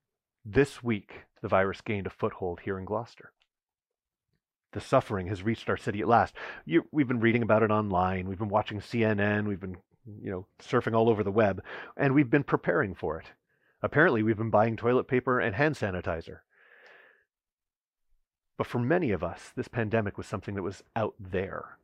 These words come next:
We saw it coming. We were getting ready for it, but it was still something we were only reading about in the news. As of this week, it's right here.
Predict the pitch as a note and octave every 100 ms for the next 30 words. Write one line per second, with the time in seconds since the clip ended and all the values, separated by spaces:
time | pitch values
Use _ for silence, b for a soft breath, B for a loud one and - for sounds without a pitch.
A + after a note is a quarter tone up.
0 | _ _ _ _ _ _ A2+ - E3 F3
1 | C#3 - A#2 G2+ G#2+ G#2 G2 C3 D3 B2
2 | E3 B2 - F2+ F2+ A2 G#2+ - D#3 D3
3 | B2+ B2 A2+ A2 A2 G#2+ G2+ G#2+ A#2 F#2+
4 | F#2 F2+ A2 E2+ E2+ E2+ D#2 E2+ - _
5 | B B B B B B - A2 G#2 G2
6 | C#3+ - G2+ F#2 - - - F2 - -
7 | -